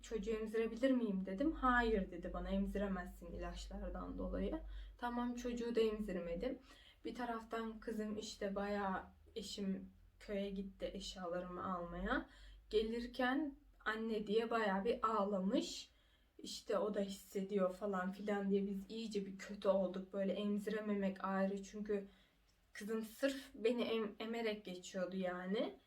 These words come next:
Ara öğünler vardı, emmeden uyumuyordu. Uyumuyor da bir taraftan. Süt vermeye çalışıyoruz, onu da içmiyor. Bayağı bir zor bir geceydi. Neyse onu atlattık. Sabah oldu. Sabahına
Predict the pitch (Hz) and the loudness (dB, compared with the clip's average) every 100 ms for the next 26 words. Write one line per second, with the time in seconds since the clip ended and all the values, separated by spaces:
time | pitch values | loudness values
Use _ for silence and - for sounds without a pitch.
0 | _ _ - 233 208 220 208 208 190 202 | _ _ -4 0 2 2 2 2 2 2
1 | 220 214 214 262 240 233 226 240 277 - | 2 2 2 2 0 0 2 4 2 0
2 | 247 226 247 220 185 175 185 - - _ | -4 0 2 2 2 2 0 -4 -8 _
3 | _ _ _ _ - 247 262 269 254 190 | _ _ _ _ -6 2 8 8 8 6
4 | 190 180 190 - 180 185 - - 302 - | 4 2 0 0 0 -2 -6 -8 -8 -10
5 | - _ - 220 214 233 220 214 208 208 | -18 _ -12 -10 -6 -2 -2 0 -2 -2
6 | 196 202 - 196 185 - 208 214 208 190 | -2 -2 -2 -2 -2 -4 -4 0 2 0
7 | 190 - - 202 196 226 269 - - - | 0 -8 -6 -2 0 0 0 -4 -16 -20
8 | _ - 226 240 220 202 202 214 214 196 | _ -2 0 2 2 0 0 2 2 0
9 | 190 190 180 175 170 170 254 269 294 269 | 2 2 2 2 2 0 0 -2 4 4
10 | 262 - 233 240 233 240 240 233 214 214 | 4 0 -4 -2 -2 -2 -2 -2 -4 -2
11 | 262 277 - - - _ - 247 247 269 | -2 -2 -2 -16 -20 _ -4 0 2 2
12 | 269 240 233 226 214 233 269 359 - - | 2 0 4 4 4 6 6 4 -2 -12
13 | _ _ - - 240 240 247 254 269 311 | _ _ -10 -4 -2 0 0 2 4 2
14 | 320 | 0